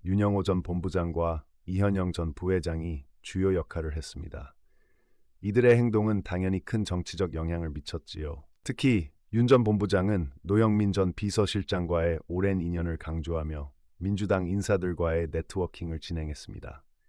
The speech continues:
통일교는 대선 전 한반도 평화 서밋 행사를 통해 더 많은 민주당 인사들과의 접촉을 시도했으며 이 대통령과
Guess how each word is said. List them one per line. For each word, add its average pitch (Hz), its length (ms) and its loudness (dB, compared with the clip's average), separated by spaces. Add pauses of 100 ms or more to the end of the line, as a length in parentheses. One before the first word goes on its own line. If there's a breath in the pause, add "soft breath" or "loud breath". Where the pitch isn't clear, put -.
(1120)
통일교는 117 720 4
대선 104 360 2
전 87 380 0
한반도 107 560 4
평화 113 300 2
서밋 107 420 0
행사를 98 360 -2
통해 80 380 -6 (100)
더 95 160 -2
많은 95 360 2
민주당 92 440 -2
인사들과의 85 760 0
접촉을 82 440 -6
시도했으며 78 800 -6 (720)
이 98 100 -4
대통령과 95 760 2